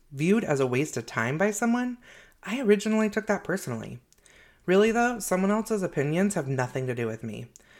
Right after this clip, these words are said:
Of course, compliments feel good, but pe-, be positive for yourself. If you do, you will feel and see positivity all around you. I read a statement in this chapter that essentially said,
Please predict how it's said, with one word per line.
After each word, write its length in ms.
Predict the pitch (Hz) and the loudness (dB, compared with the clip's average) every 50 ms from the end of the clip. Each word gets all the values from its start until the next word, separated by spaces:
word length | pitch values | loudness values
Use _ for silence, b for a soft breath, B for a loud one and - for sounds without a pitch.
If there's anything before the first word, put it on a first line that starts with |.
| B B B B - | B B B B 0
Of 140 | 196 202 | 0 2
course, 320 | - - 262 247 240 - - | 4 4 4 4 4 2 -4
compliments 680 | - - - 220 233 226 285 277 269 254 240 226 - | -4 0 2 2 2 2 2 0 2 0 0 -2 0
feel 200 | - 220 214 190 | 2 2 2 2
good, 460 | 143 - 135 123 135 165 214 226 220 | 2 2 2 2 2 2 0 -2 0
but 200 | 175 180 180 - | -2 -2 -2 -2
pe-, 240 | - - 262 277 - - - - - - _ _ | -4 -4 -4 -4 -4 -8 -16 -20 -20 -20 _ _
be 200 | - 220 254 302 | 2 2 4 2
positive 600 | 294 - - 151 147 160 170 196 202 208 214 202 | 0 0 2 2 2 4 4 6 6 6 4 4
for 120 | - 196 175 | 2 2 2
yourself. 680 | 156 139 131 - - 120 - - - - - - - b b b b b b b b b b b b - | 2 2 2 0 -2 -4 -4 -6 -10 -18 -20 -20 -20 b b b b b b b b b b b b 2
If 160 | 214 208 226 | 2 2 2
you 160 | 254 262 254 | 0 0 0
do, 460 | 190 165 151 151 180 208 226 220 - - | 2 2 4 4 4 2 2 0 -4 -8
you 240 | - 165 185 208 | -2 0 0 0
will 160 | 220 254 247 208 | 0 0 -2 -4
feel 560 | - - - 165 165 170 180 208 220 220 - - | -8 -10 -6 -2 -2 0 0 0 -2 -4 -2 0
and 200 | 151 147 147 143 | 0 0 0 -2
see 240 | - - 175 185 190 | -2 0 0 0 -2
positivity 800 | 185 160 156 151 151 151 147 - 147 131 147 156 180 202 185 | 0 0 -2 -2 -2 -2 -4 -4 -2 -2 0 0 0 -2 -2
all 160 | - 135 139 135 | -2 -2 -2 0
around 320 | 120 120 113 110 113 - | 0 -2 -4 -6 -8 -10
you. 80 | - - - - _ _ _ _ _ _ - b b b b b b b b b b b b b b - | -12 -14 -16 -20 _ _ _ _ _ _ -20 b b b b b b b b b b b b b b 2
I 120 | 180 185 | 6 6
read 160 | 202 220 240 | 8 8 6
a 80 | 269 262 | 4 2
statement 500 | - - 202 202 - 180 175 160 - - | 4 6 6 6 6 2 -2 -2 -4 -2
in 440 | - 160 151 147 147 143 135 127 - - - | 0 0 2 2 0 -2 -4 -6 -8 -8 0
this 200 | 147 151 143 - | 0 0 2 2
chapter 420 | - 170 156 156 156 - 143 127 | 0 0 0 0 0 0 0 0
that 120 | 120 120 | 0 -2
essentially 540 | 135 135 - 175 170 190 - 196 185 160 156 | -4 -2 -2 -2 -2 -2 -2 0 0 0 -2
said, 420 | 147 - 170 147 120 110 113 135 | -2 0 0 0 0 -2 -4 -8